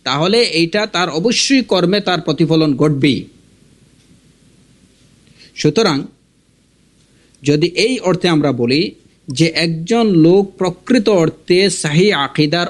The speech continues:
অনুস-, অ-, অ-, অ-, অধিকারী, তাহলে বাহ্যিকভাবে বা সাধারণভাবে এটুকু বোঝা যায় যে অবশ্যই এই লোকটা তার মানহাজও সঠিক।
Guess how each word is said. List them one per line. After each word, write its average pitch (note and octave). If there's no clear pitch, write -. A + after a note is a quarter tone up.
অনুস-, C3+
অ-, C#3+
অ-, C#3+
অ-, C#3
অধিকারী, C3
তাহলে F#3
বাহ্যিকভাবে F3
বা D#3
সাধারণভাবে F3+
এটুকু E3
বোঝা C#3+
যায় C#3
যে C3+
অবশ্যই F3
এই D3
লোকটা C3+
তার B2+
মানহাজও A#2+
সঠিক। F2+